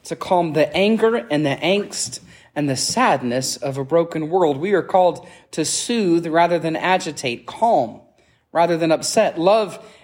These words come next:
instead of hate, rejoice rather than rage. We seek peace when we assume the best about others, when we help others flourish, when we train our hearts to react not in anger, but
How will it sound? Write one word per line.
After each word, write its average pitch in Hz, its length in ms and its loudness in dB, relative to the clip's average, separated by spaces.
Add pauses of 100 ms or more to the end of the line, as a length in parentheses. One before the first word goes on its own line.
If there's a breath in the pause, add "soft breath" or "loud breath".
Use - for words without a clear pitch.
instead 165 400 0
of 143 140 -2
hate, 190 340 -2
rejoice 170 840 0
rather 185 320 2
than 175 440 -4 (260 loud breath)
rage. 175 420 0
We 233 160 2
seek - 380 -4
peace 269 400 -2
when 185 180 -2
we 220 220 0
assume 202 640 -2 (380 soft breath)
the 160 120 0
best 202 580 0
about 170 260 2
others, 127 440 -4
when 147 120 -6
we 190 320 -2 (200 loud breath)
help 214 400 0
others 170 420 0
flourish, 190 680 2
when 170 120 -4
we 196 120 -2
train 214 360 -2
our 156 180 -2
hearts - 680 -2 (440 soft breath)
to - 160 -4
react 165 340 4
not 185 260 0
in 170 180 -2 (100)
anger, 170 500 -2
but 151 500 -4